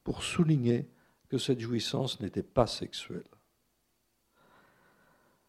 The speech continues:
Pourquoi s'attarder dans cet ouvrage sur les horreurs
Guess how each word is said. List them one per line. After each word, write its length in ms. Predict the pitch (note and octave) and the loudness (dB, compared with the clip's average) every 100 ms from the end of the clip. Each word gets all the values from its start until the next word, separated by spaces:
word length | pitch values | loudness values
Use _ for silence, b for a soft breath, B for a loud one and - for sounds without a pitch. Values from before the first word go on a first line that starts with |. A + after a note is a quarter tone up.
| b _ _ _ _ _ | b _ _ _ _ _
Pourquoi 320 | - - F#3 | 0 6 6
s'attarder 580 | F3 C#3+ - A2 G#2+ C#3 | 6 2 2 0 4 2
dans 200 | C3 A2 | 4 0
cet 320 | - A2 - | 0 -2 -2
ouvrage 640 | A#2+ G2 G2 A#2+ C3+ D3 C3 C#3 - _ _ _ - | -6 -6 -2 2 4 4 0 -4 -18 _ _ _ -8
sur 300 | - B2+ A#2 | -2 2 4
les 200 | B2+ A#2+ | 4 4
horreurs 600 | A2 A#2+ A#2+ B2+ A#2+ | 4 6 6 6 2